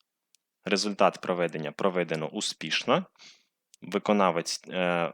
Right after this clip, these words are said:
вказаний лікар, який авторизований в Хелс двадцять чотири, і дата та час проведення, за потреби можете її змінити. Натискаємо кнопку «Створити»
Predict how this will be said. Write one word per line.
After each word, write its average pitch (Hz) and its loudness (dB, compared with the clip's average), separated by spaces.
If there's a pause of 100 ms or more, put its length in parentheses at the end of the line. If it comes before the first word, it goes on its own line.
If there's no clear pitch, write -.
вказаний 90 4
лікар, 90 -4
який 85 -2
авторизований 80 -4
в - -18
Хелс 78 -4
двадцять - -6
чотири, 220 0 (360)
і 110 0
дата 98 4
та 92 -2
час - -2
проведення, 151 2 (240)
за 90 0
потреби 143 -2
можете 98 -4
її 151 -8
змінити. - -8 (460)
Натискаємо 85 -2
кнопку - -6
«Створити» 170 0